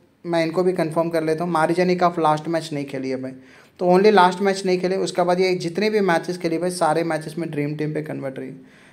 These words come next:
एलेक्स कैप्सी आपको वन डाउन पे खेलती है। जेस जॉनसन काफ़ी अच्छे फॉर्म में भाई, गॉर्जिया वेरहम और जेस जॉनसन, अनाबुल सदरलैंड। तो यहाँ पर आपको जेस जॉनसन, गॉर्जिया वेरहम को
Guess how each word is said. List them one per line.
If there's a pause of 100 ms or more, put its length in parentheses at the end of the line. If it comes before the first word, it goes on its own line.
(140)
एलेक्स
कैप्सी
आपको
वन
डाउन
पे
खेलती
है।
जेस
जॉनसन
काफ़ी
अच्छे
फॉर्म
में
भाई, (120)
गॉर्जिया
वेरहम
और
जेस
जॉनसन,
अनाबुल
सदरलैंड। (420)
तो
यहाँ
पर
आपको
जेस
जॉनसन,
गॉर्जिया
वेरहम
को